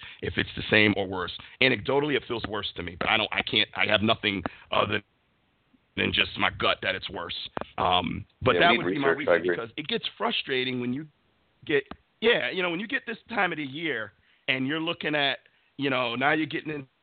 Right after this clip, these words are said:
Speaker 1: to the home stretch, you know, they, you know, everyone says, "Okay, Thanksgiving," you really get a sense of where you are. And look at the number of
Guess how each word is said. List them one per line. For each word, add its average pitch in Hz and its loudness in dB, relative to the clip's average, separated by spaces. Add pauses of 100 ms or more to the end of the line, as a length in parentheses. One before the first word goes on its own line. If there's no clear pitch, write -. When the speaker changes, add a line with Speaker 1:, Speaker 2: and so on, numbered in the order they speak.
(840)
Speaker 1:
to - -4
the 135 0
home 135 2
stretch, 135 -2 (100)
you 135 -4
know, 123 2
they, 120 2
you 120 -4
know, 120 2
everyone 120 2
says, 120 6
"Okay, 123 -4
Thanksgiving," 120 0
you 117 2
really 123 0
get 117 -2
a 113 -2
sense 120 0
of 113 -10
where 120 -4
you 117 -2
are. 117 4 (300)
And 123 8
look - 2
at 202 0
the - 2
number 135 6
of 113 -4